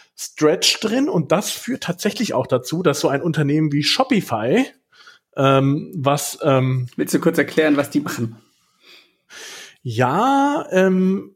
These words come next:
Speaker 1: Shopify ist in ihrem Geschäftsmodell ein, ähm, wie, wie würde man es denn, ein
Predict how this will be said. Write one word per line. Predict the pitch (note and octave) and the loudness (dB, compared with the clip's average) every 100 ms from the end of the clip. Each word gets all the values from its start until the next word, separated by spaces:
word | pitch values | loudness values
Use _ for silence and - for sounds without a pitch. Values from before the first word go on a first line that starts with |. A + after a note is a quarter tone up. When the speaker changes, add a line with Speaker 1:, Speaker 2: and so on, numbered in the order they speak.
| _ | _
Speaker 1:
Shopify | - - F3 - B3 - - - G3 A3 A3 A3+ A#3+ - - - _ | -2 0 0 0 -2 -4 -8 0 2 4 2 -2 -4 -10 -20 -20 _
ist | - - | -10 -8
in | F3+ | -6
ihrem | G#3+ F#3 F3 D3+ | 0 2 4 0
Geschäftsmodell | D3+ - - - G#3 A3 - - F#3+ F#3+ F3+ E3 E3+ F3 F#3 F#3 _ | -4 -4 -4 0 0 0 -10 -6 -2 -2 0 0 2 2 0 -4 _
ein, | C3+ D3 D#3 D#3+ D#3 D#3+ - | 0 2 2 0 0 -2 0
ähm, | C#3 C#3 C#3 C3+ C#3 C#3 C3 _ _ _ _ _ _ _ _ | 2 2 2 -2 -2 -4 -10 _ _ _ _ _ _ _ _
wie, | C3 B2+ - | -10 -10 -10
wie | C#3+ C#3 | -10 -2
würde | D3+ F3 | 2 4
man | E3 | 2
es | |
denn, | D#3 B2 | 0 -4
ein | - D3 E3+ F3+ - | 0 0 2 -2 -10